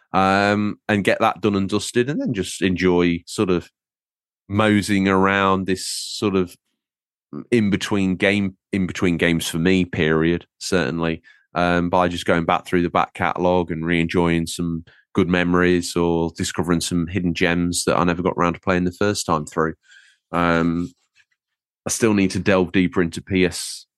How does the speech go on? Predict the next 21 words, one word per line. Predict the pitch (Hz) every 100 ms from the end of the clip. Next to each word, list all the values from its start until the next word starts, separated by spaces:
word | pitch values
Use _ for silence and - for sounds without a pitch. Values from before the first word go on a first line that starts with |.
| _ -
Premium. | 110 107 110 123 131 - _ _ _ _ _
Uh, | 80 87
there's | 87 90
some | 95
stuff | - 95 -
on | 90
there, | 90 87
but | 92 95
as | - 95
we | 87
said | - 76
before, | 78 - 82
a | 82
lot | 64
of | -
games | 80 78 -
that | -
you've | 78
already | 78 73
played | - 78 78
or, | 78 78